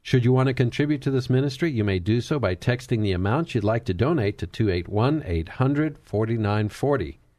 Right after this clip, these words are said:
That's two eight one, eight hundred, forty-nine forty. For a donation of twenty-five dollars or more, we'll send you a signed copy of my book, Right Makes Might, Forty Days to Courageous Christianity.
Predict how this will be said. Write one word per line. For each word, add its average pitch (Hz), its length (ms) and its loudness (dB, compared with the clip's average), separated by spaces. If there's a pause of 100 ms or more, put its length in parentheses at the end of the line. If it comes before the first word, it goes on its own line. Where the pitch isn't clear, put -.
(440)
That's 95 260 0
two 170 220 2
eight 175 200 0
one, 98 460 0
eight 151 160 2
hundred, 104 500 0
forty-nine 104 600 0
forty. 147 420 -2 (640)
For 98 80 2
a 92 40 0
donation 107 480 2
of 95 100 0
twenty-five 104 520 2
dollars 107 400 0
or 98 40 2
more, 131 220 2
we'll 107 220 0
send 143 340 -2
you 127 80 0
a 101 60 0
signed 165 380 0
copy 127 320 0
of 95 80 -2
my 87 180 -4
book, 143 340 -2 (400)
Right 107 300 0
Makes 104 300 0
Might, 107 320 0 (320)
Forty 180 280 2
Days 104 300 2
to 104 80 -2
Courageous 92 500 0
Christianity. 98 720 0